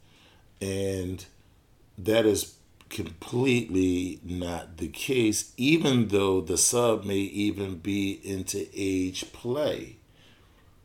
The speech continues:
The roles of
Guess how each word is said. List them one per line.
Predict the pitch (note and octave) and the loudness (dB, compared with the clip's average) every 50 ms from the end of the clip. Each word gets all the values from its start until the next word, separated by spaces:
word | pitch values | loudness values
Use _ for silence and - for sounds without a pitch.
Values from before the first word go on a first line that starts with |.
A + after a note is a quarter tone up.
| _ _ _ _ _ _ - - - - - - - | _ _ _ _ _ _ -20 -20 -20 -20 -20 -16 -6
The | - G2+ | -2 -2
roles | G2 F#2 E2+ F2+ G#2+ C#3 D#3 D#3+ E3 D#3+ C#3+ C#3+ C3+ A#2+ A2 - - - - - - _ _ _ _ _ _ - - - _ _ - | -2 -2 0 2 2 4 6 6 4 4 4 2 0 0 -2 -2 -6 -8 -12 -20 -20 _ _ _ _ _ _ -20 -20 -20 _ _ -4
of | G2 F#2+ F#2 F2 E2+ E2 D#2 D2+ D#2 D#2 | 0 0 0 0 0 -2 -2 -4 -6 -8